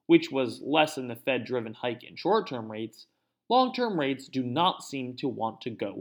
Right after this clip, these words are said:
higher. The Fed has the power to invert the yield curve, causing pain for the banks,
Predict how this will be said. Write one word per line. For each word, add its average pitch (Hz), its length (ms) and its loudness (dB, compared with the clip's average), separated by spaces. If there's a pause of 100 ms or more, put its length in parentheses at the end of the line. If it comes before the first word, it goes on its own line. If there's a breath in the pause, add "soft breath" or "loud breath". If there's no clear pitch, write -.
(160)
higher. 107 160 -2 (580)
The 139 80 2
Fed 233 240 0
has 214 160 0
the 160 100 0
power 123 380 0
to - 260 -6
invert 127 600 0 (140)
the 123 140 2
yield 131 460 2
curve, - 320 -18 (260)
causing 190 460 2
pain 113 320 -6
for - 100 -10
the 120 80 -2
banks, - 500 -2